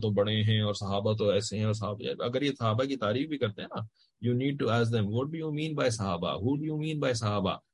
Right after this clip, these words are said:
Do you mean Abu Bakr Siddiq radhiyallahu anhu, Aisha Siddiqa radhiyallahu anha, Umar Faruq radhiyallahu anhu, or you just mean four Sahaba?" ये तो बताओ ना जरा, ठीक है ना, तब पता चलेगा कि <laughs>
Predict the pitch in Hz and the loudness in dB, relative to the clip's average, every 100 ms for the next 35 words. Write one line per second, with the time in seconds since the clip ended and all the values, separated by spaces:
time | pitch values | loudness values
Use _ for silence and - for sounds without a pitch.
0 | _ 98 113 123 135 120 147 190 175 175 | _ 0 2 4 2 2 4 4 4 0
1 | 170 170 175 143 156 156 151 156 170 190 | 0 2 0 0 0 0 -2 -2 0 2
2 | 156 123 156 151 143 143 147 143 143 139 | 2 2 0 0 -2 0 0 0 0 -2
3 | 139 135 147 151 196 220 - - 139 147 | -4 -2 0 4 4 4 -8 -4 2 2
4 | 139 135 143 135 147 220 392 - 175 175 | 2 0 0 -2 -2 0 0 2 2 2
5 | 170 156 170 165 175 175 170 175 165 147 | 0 0 0 2 2 2 2 2 2 2
6 | 143 113 107 - 120 135 139 113 107 170 | 2 0 -2 -8 -4 -4 -2 -4 -2 0
7 | 240 120 76 - _ _ _ _ - - | 2 2 2 -6 _ _ _ _ -6 -4
8 | 113 147 135 127 113 110 98 101 175 - | -2 -2 2 2 4 6 6 6 2 -2
9 | _ _ 117 113 110 104 95 - 92 113 | _ _ -2 4 6 6 4 2 -2 -4
10 | - | -8